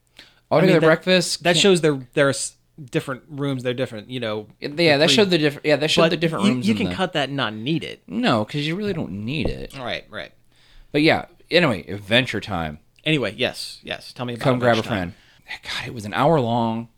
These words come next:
Speaker 1: and it, man, it was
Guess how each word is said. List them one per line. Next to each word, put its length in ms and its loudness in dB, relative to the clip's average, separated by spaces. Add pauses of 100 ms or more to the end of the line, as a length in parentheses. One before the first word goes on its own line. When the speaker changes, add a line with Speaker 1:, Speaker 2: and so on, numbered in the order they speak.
(540)
Speaker 1:
and 180 -2
it, 80 0
man, 840 -16 (240)
it 80 -2
was 400 -2